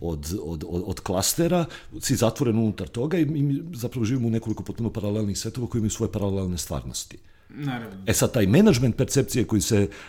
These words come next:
Speaker 1: radi preko toga kako se nameću emotivno poželjni... Uh, jel,
Speaker 2: Sadržaj,
Speaker 1: je zato,
Speaker 2: da.
Speaker 1: i sad, i mi imamo da, i ovde, recimo, primer jedan taj, to je kao, šta je javnost? Ko struktuira tu javnost? I sad mi znamo kako struktuira, to su već razni,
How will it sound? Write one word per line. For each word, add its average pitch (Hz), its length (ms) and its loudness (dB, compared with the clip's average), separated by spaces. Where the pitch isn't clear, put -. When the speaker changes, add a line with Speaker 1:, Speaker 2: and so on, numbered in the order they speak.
Speaker 1:
radi 104 320 4
preko 95 220 -4
toga 101 220 0
kako 107 220 -2
se 117 140 0
nameću 107 580 2
emotivno 104 460 2
poželjni... 90 880 2
Uh, - 100 -14
jel, 101 200 2
Speaker 2:
Sadržaj, 175 260 6
Speaker 1:
je 117 60 8
zato, - 280 2
Speaker 2:
da. - 80 -6
Speaker 1:
i - 60 -2
sad, 95 180 -4
i 139 100 4
mi 170 100 8
imamo 165 200 6
da, - 100 0
i 131 140 4
ovde, 131 240 2
recimo, 104 320 -2
primer 110 300 6
jedan 80 260 0
taj, 82 160 -4
to 139 200 -2
je 147 100 0
kao, 156 240 2
šta 165 160 -2
je 139 80 4
javnost? 82 640 -2
Ko - 160 -10
struktuira 104 580 -2
tu 92 140 -10
javnost? 62 500 -12
I - 40 -12
sad 123 120 0
mi 123 100 4
znamo 117 360 6
kako 104 320 0
struktuira, 101 480 0
to 98 120 -6
su 101 140 -4
već 95 180 -2
razni, 85 480 -2